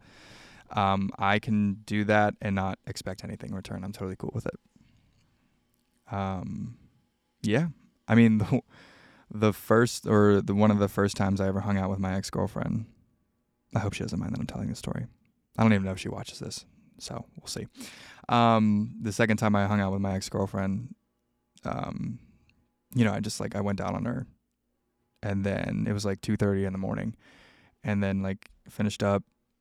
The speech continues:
you know, she, uh, finished a couple times, and then I was like, "All right, cool, I got work in the morning, so I'll talk to you." And then she's like, "What, you don't want anything?" I'm like, "No, we're cool, we're good." <laughs>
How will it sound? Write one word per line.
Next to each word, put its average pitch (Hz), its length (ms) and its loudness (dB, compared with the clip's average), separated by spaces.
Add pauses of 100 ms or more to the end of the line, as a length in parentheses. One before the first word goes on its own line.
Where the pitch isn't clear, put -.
(160)
you 104 100 -2
know, - 240 -6 (340)
she, - 440 -8
uh, - 260 -6 (400)
finished 107 280 -4
a 101 40 -8
couple 117 240 2
times, 131 560 2 (600)
and 104 380 2
then 107 260 4
I 110 80 2
was 107 160 0
like, - 160 -2
"All - 80 0
right, 233 180 2 (420)
cool, 170 300 -4
I 120 80 0
got 131 140 0
work 135 200 -2
in 139 40 -2
the 131 60 0
morning, 120 240 0
so 123 140 -8
I'll 120 280 -6
talk 127 280 -10
to - 80 -10
you." 117 300 -6
And 120 100 -10
then 113 60 -10
she's 110 180 -14
like, 110 100 -6
"What, 117 180 -2
you 123 80 0
don't 107 120 4
want 107 120 0
anything?" 151 260 -4
I'm 180 80 -4
like, 190 140 -6
"No, 185 160 -2 (160)
we're 143 100 -6
cool, 135 240 -10 (360)
we're - 120 -2
good." 117 220 4 (1300)
<laughs> 208 80 -8